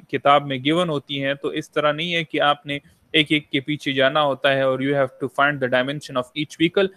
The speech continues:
अ, एशतो का green book है, अ, उस green book में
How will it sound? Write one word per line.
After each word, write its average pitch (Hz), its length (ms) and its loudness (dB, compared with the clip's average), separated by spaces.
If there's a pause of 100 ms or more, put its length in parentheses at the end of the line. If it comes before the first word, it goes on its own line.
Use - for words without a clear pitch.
(360)
अ, 151 200 6
एशतो 180 420 4
का 170 140 4
green 151 400 2
book 185 260 0
है, 156 220 -2 (340)
अ, 139 540 6
उस 180 220 -2
green 165 340 2
book 160 240 0
में 151 180 0